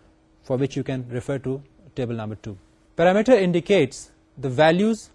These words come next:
to which the P name characteristic is set. It's a pointer to a group of values if the vector version is used, or the value itself if the non-vector version is used.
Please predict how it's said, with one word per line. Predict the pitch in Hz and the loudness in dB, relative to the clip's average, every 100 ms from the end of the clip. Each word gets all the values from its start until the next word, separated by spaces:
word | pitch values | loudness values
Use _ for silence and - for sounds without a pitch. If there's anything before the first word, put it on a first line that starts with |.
| _ - | _ -8
to | 135 | -2
which | 180 180 - - 135 | -2 -2 -8 -16 -10
the | 135 | -10
P | - 185 185 | -4 -2 0
name | 190 190 | -2 -2
characteristic | 160 135 135 - 135 - 127 | -2 -2 -2 -4 -6 -6 -10
is | 110 | -10
set. | - 101 92 - _ _ - | -8 -10 -12 -20 _ _ -10
It's | 160 160 | -4 -4
a | |
pointer | - 190 214 262 | 0 0 2 0
to | 220 190 | 2 2
a | 143 | 2
group | 120 208 214 | 2 2 2
of | 185 | -2
values | 127 127 131 196 - | 0 0 0 -4 -6
if | 143 - | -12 -10
the | 127 | -4
vector | 147 147 185 | -4 -2 -2
version | 175 180 208 196 | 0 0 -2 -6
is | 175 | -6
used, | 208 226 - _ _ _ _ - | -6 -6 -8 _ _ _ _ -8
or | 139 | -4
the | 143 | 0
value | 147 156 175 | 2 2 0
itself | 147 - 196 127 - _ _ - | -4 0 2 2 -4 _ _ -12
if | 113 | -8
the | 135 | -4
non-vector | 143 139 123 107 117 | -2 -2 -2 -6 -6
version | 104 107 110 | -6 -6 -6
is | 107 95 | -10 -10
used. | 98 98 - | -14 -18 -20